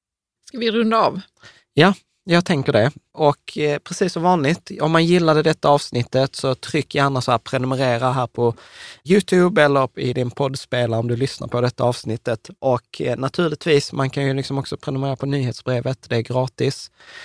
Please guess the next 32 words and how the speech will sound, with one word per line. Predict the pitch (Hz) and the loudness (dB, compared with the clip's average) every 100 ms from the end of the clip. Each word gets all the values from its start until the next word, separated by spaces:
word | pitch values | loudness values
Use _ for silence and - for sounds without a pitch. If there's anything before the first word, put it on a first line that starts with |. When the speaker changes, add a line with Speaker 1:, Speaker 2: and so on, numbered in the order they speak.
| - | -8
Speaker 2:
Och | 127 123 - | 0 0 0
då | 123 | -4
kan | 120 | -2
man | 123 | 0
gå | 120 | 0
in | 110 | 0
på | |
riketillsammans | 117 113 120 123 107 | -2 -4 -2 0 0
punkt | - 107 113 | -2 -4 -4
se, | 107 - | -4 -6
det | - 110 | 0 0
ligger | 104 95 | 0 -4
typ | - - - | -6 -8 -4
överst | 113 80 - 127 - - - | -2 -2 -6 -10 -12 -16 -10
att | 120 - | -8 -8
man | - | -10
fyller | - - | -8 -6
i | 117 | -6
sin | - - 117 | -6 -10 -8
meddelande. | 104 95 | -8 -8
Så | - | -8
kommer | - 143 | -2 0
ett | 123 | 0
mejl | 117 107 92 | -2 -2 -2
typ | 101 - | -6 -8
en | 113 107 | -6 -6
gång | 110 104 | -6 -8
i | 101 | -8
månaden. | 110 117 127 131 143 139 _ - - - | -6 -6 -8 -8 -8 -8 _ -20 -20 -20
Och | - 175 | -6 -2
sen | - 175 | 2 4
lite | 170 165 156 147 143 | 4 2 4 4 4